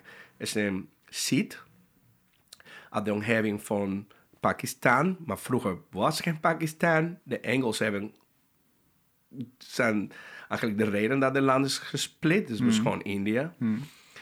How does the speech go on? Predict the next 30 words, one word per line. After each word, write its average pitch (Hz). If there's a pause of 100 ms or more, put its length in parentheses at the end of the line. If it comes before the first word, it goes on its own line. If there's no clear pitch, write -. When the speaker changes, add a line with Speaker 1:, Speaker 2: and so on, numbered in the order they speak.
(320)
Speaker 1:
Ehm, 95 (120)
nou 107
ja, -
er 107
zijn 123
gewoon 120
veel 123
politieke 120
dingen, 127
dus 117
ik 113
kan 120
gewoon 117 (540)
connectie 127
met 110
de 110
Ajarak 113
print, 143
maar 127 (720)
de 135
Aja-, 139
de 143
mensen 202
uit 123
die 127
regio, 175
die 131
wonen 117
in 104
Gujarat. 95